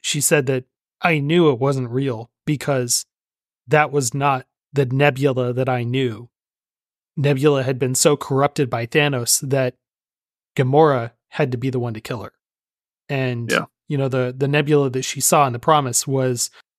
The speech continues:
Speaker 1: this wonderful person that she missed and that she loved. And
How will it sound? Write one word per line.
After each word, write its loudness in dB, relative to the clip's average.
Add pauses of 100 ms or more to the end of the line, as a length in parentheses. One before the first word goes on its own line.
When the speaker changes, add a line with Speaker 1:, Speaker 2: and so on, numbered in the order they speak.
(160)
Speaker 1:
this 0
wonderful 2
person 0
that -4
she -2
missed 0
and -4
that -2
she -2
loved. 0 (540)
And -2